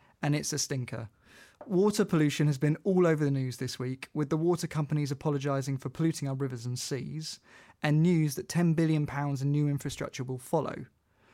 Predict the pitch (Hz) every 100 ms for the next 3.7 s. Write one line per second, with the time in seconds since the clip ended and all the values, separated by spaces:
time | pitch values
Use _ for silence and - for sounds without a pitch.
0 | _ _ - 151 147 160 190 190 185 165
1 | 156 143 135 143 139 135 - - 151 170
2 | 185 - 143 151 147 143 139 151 156 135
3 | 127 131 - 180 - 131